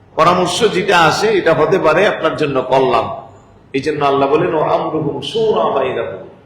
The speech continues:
তোমরা পরস্পরের মধ্যে পরামর্শ করে কাজে যাও। এখন আমরা তো নিজেরা যা বুঝি এটাকেই বেশি প্রাধান্য দেই,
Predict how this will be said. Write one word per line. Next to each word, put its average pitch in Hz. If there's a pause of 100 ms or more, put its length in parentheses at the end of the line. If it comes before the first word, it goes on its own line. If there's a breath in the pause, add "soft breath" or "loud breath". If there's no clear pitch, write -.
(420)
তোমরা 135
পরস্পরের 147
মধ্যে 123 (120)
পরামর্শ 139
করে 156
কাজে 110
যাও। 87 (720)
এখন 139
আমরা 135
তো 139
নিজেরা 143
যা 131
বুঝি 127
এটাকেই 127
বেশি 120
প্রাধান্য 120
দেই, 107